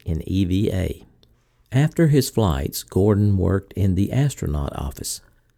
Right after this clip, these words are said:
He became the chief of advanced programs in nineteen seventy-one.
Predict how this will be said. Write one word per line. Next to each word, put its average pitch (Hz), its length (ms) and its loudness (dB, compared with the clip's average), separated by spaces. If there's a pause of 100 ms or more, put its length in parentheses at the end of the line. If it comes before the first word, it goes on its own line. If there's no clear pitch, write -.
(380)
He - 100 0
became 110 460 4
the 92 220 -2
chief 135 500 -2
of 82 140 -2
advanced 98 520 0
programs 87 580 0
in 78 140 -2
nineteen 98 400 0
seventy-one. 95 760 0